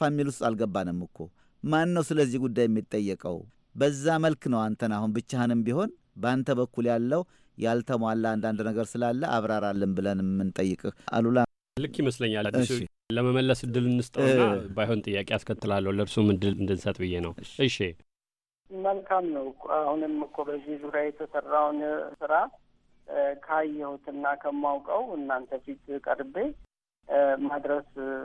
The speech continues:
Speaker 3: እችላለሁ። ያው የማውቀውን ለ-፣ ለመግለጽ ፈቃደኛ ነኝ።
Speaker 2: ውይይቱን እንዳይነጥቅ እየፈራው አንድ ጥያቄ ላቅርብ። እንግዲህ የምንነጋገረው በእውነት በጥሩ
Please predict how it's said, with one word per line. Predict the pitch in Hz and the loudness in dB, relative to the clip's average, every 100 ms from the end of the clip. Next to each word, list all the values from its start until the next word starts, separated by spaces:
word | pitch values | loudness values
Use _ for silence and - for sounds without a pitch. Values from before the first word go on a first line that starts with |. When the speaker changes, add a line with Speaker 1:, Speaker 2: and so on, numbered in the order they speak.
| 135 139 | -10 -12
Speaker 3:
እችላለሁ። | 147 - 151 135 131 127 117 | -12 -6 2 2 2 -4 -6
ያው | 131 127 | -2 -2
የማውቀውን | 139 139 135 151 185 262 - - | 0 -2 -2 2 2 2 -6 -4
ለ-፣ | - 135 - | 2 2 4
ለመግለጽ | 143 139 131 190 233 | 4 4 2 2 2
ፈቃደኛ | 175 143 143 131 127 107 | 2 4 4 2 -4 -4
ነኝ። | 107 - _ _ - | -6 -12 _ _ -6
Speaker 2:
ውይይቱን | 107 120 127 127 139 | 0 2 2 4 4
እንዳይነጥቅ | 123 123 123 123 120 127 - 117 | 4 4 2 0 -4 -8 -10 -6
እየፈራው | 110 113 123 120 151 165 | -4 -4 -4 -2 -2 -2
አንድ | 120 123 123 | 0 0 0
ጥያቄ | 107 101 101 - 101 | -2 -2 -2 -4 -6
ላቅርብ። | 95 90 98 95 87 104 | -4 -8 -8 -10 -12 -12
እንግዲህ | 101 101 120 120 | -8 -2 -2 0
የምንነጋገረው | 113 123 127 127 127 123 120 117 120 120 117 - - - | 0 4 4 4 4 4 2 2 0 0 -2 -8 -20 -6
በእውነት | 101 139 135 131 127 127 - - - | 0 4 6 4 4 0 -8 -14 -2
በጥሩ | 117 - | -2 0